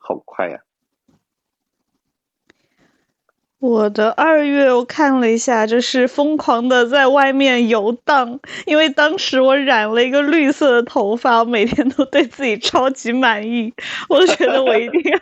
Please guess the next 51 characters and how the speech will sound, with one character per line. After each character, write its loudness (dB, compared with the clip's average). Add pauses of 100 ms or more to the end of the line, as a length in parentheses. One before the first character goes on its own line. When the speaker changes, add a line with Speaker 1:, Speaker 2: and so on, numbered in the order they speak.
(340)
Speaker 2:
<laughs> -2
多 4
出 0
去 0
走 2
一 0
走， 2
秀 2
一 4
秀 2
我 4
的 2
绿 2
头。 2 (460)
然 0
后 2
现 2
在 4
发 2
现 0
当 2
时 -4
拍 0
了 0
好 0
多 -2
丑-， -6 (160)
那 -2
个 -2
头 -2
发 -2
的 0
照 0
片。 -6
Speaker 1:
你 -4
是 -6
不 -4
是 -2
在 0
我 -4
们 -10
群 -10
里 -6
面 -4
也 -6
发 -6
过 -8
你 -10
的 -10
绿 -6
头 -14